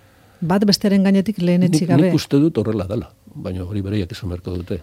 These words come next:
Speaker 2: Horrela dela adierazten dutena, eh? Baina hori argitu beharko da
Speaker 1: Mm.
Speaker 2: eztabaida horretan.
Speaker 1: Gobernu akordioak E I T Bren modernizazio eta razionalizazio prozesuarekin jarraitzeko konpromisoa jasotzen du,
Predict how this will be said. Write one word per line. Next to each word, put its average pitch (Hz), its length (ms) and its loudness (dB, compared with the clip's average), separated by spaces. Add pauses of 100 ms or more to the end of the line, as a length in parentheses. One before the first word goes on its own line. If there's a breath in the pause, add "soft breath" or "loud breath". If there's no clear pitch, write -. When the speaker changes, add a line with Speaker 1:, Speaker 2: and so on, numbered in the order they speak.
(120)
Speaker 2:
Horrela 117 340 2
dela 123 160 2
adierazten 110 420 -2
dutena, 87 320 -6 (160)
eh? 127 120 -2 (160)
Baina 98 260 -4 (200)
hori 92 340 -10 (120)
argitu 95 340 -6
beharko 92 260 -4
da 101 60 2
Speaker 1:
Mm. 165 40 2
Speaker 2:
eztabaida 92 380 -4
horretan. 95 300 -10 (120)
Speaker 1:
Gobernu 180 360 2
akordioak 208 460 0
E 196 60 0
I 185 40 0
T 190 120 -2
Bren 202 280 2
modernizazio 202 1000 2
eta 180 220 -2
razionalizazio 185 880 -2
prozesuarekin 190 640 -2
jarraitzeko 175 520 -2
konpromisoa 165 760 -4 (440 soft breath)
jasotzen 180 480 -2
du, 302 240 0